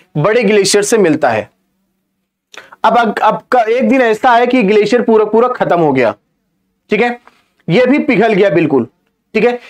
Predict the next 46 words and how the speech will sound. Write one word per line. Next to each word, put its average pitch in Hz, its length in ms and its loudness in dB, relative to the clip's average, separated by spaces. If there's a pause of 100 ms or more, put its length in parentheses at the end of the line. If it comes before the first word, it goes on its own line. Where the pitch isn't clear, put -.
(140)
लेकिन 214 260 2
यहां 247 200 2
पर 262 140 0
क्या 254 180 0
हुआ, 247 200 2
इसके 247 280 -2
नीचे 220 280 0
काफी 226 400 0
बड़ा 214 220 2
गड्ढा 190 340 0
जैसा 208 260 0
बन 220 180 0
जाएगा, 220 280 2
क्योंकि 247 340 -2
ये 214 80 2
ग्लेशियर 202 400 0
खत्म 185 220 -2
हो 160 80 0
चुका 131 260 0
है। 110 160 0 (460)
ऊपर, 254 300 2
लेकिन 262 340 2
ऊपर 214 300 0
छोटा 233 280 0
ग्लेशियर 240 480 2
था, 269 60 2
तो 226 100 2
ऊपर 202 200 0
जो 208 80 2
है 233 100 0
घाटी 185 300 0
जैसा 202 240 0
बन 202 160 0
जाएगा। 196 360 2 (320)
अब 240 160 2
यहां 247 160 2
से 202 60 -4
जो 240 80 0
पानी 220 260 0
गिरेगा, 214 280 2
वो 247 60 -2
सीधा 208 220 0
नीचे 180 260 0
गिरेगा 156 280 2
ऐसे 147 180 0
पानी। 117 340 -2